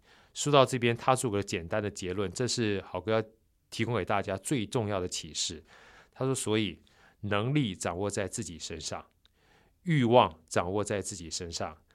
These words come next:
能力不足的时候降低欲望，欲望很高的时候提升能力。所以你说自由就自由。所以自由这件事情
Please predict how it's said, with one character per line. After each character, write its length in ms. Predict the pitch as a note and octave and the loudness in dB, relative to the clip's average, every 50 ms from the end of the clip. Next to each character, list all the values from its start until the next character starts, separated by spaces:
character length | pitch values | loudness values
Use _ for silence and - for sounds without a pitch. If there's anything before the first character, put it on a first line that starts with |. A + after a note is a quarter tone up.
| _ _ _ _ _ - | _ _ _ _ _ -4
能 300 | G#2+ G#2 G#2+ A#2 C#3 D#3 | -2 0 0 0 0 0
力 180 | E3+ D3 A#2 | 0 0 -2
不 180 | - - D3 C3 | -2 -2 -2 -4
足 180 | - - F#2 F#2+ | -2 -4 -4 -4
的 100 | G2+ F#2+ | -4 -2
时 160 | - - F#2+ | -2 -4 -4
候 200 | F2+ G2 F2 F2 | -4 -6 -6 -4
降 260 | - - A2+ F#2+ F#2+ | -2 -2 -2 -2 -2
低 160 | - G2+ G2+ | -4 -8 -10
欲 180 | G#2+ G#2+ G2+ F#2+ | -8 -8 -8 -6
望， 280 | F#2+ G2+ F#2+ F2 E2 - _ _ _ _ _ | -4 -2 -4 -4 -6 -10 _ _ _ _ _
欲 160 | - E3 D3+ C#3 | 0 2 4 6
望 220 | C3+ C#3+ B2 A#2 | 6 6 6 4
很 220 | - - F#2 F2 | 0 -4 -6 -6
高 180 | F2 - A2 G#2 | -2 0 2 2
的 60 | G#2 | 2
时 140 | G2 - G#2 | 2 0 -2
候 80 | F#2+ F#2 | -4 -4
提 180 | - - F#2+ | -6 -8 -6
升 200 | - - G#2 G2+ | -4 -4 -4 -4
能 180 | F2+ D#2+ E2+ F2+ | -6 -8 -8 -8
力。 200 | F#2+ F2 D#2+ E2 - | -10 -10 -12 -14 -16
所 240 | - - A2+ A#2 A#2 | -6 -2 0 2 2
以 120 | A#2 A2 G#2+ | 0 0 -4
你 280 | A2 A2+ G#2+ G2 F#2+ F#2 | -4 -4 -4 -4 -4 -4
说 320 | - - C3+ C3+ C3+ C3+ | -4 -2 2 2 2 2
自 300 | C3+ - - D#3 A#2 G#2 | 0 -2 -2 -2 -2 -2
由 340 | F#2 E2+ D#2+ D#2+ E2 E2+ - _ _ | -2 -2 -4 -6 -8 -10 -12 _ _
就 340 | - - C3+ G2+ E2+ F2 E2 | 2 4 4 4 4 0 -6
自 340 | - - - A#2 F#2 E2 | -8 -6 -6 -6 -6 -8
由。 300 | D#2 D2 C#2+ D2+ D2+ D#2 _ _ _ _ _ _ _ _ _ _ _ _ _ _ _ | -10 -12 -14 -16 -20 -20 _ _ _ _ _ _ _ _ _ _ _ _ _ _ _
所 160 | - - G#3 | -4 0 0
以 60 | F#3+ | 0
自 160 | G3+ - A3 | 0 0 0
由 120 | G#3 F3+ E3+ | 2 2 2
这 60 | E3 | 2
件 160 | F#3 F3+ F3 | 0 0 0
事 140 | E3+ - E3+ | 0 -2 -4
情 280 | - - G2+ F2 F2 | -4 -6 -6 -8 -10